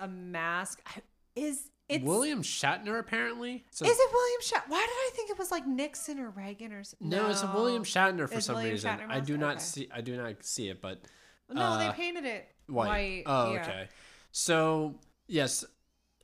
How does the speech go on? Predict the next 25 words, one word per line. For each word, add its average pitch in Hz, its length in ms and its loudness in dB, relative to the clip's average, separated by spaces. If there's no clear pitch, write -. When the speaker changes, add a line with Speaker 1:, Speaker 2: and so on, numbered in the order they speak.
Speaker 2:
So 143 240 0
a 139 40 -2
few 208 240 0
things 180 380 0
to 165 80 -4
know. 101 220 0
So - 160 -2
we're 113 280 0
outli-, 160 440 0
outlining 175 720 0
Mike 131 280 -2
Myers. 87 500 -4
Speaker 1:
Yes. 151 220 0
Speaker 2:
He's 120 400 0
relatively 196 440 -2
slow. 110 520 0
Speaker 1:
Very 202 300 2
strong. 147 460 -6
Speaker 2:
Yes. - 520 -2
Speaker 1:
Like, 185 140 4
Speaker 2:
Uh, 117 240 4
Speaker 1:
inhumanly 220 800 -2
strong. - 340 -12
Speaker 2:
Yes. - 600 -2
Which, 120 520 -2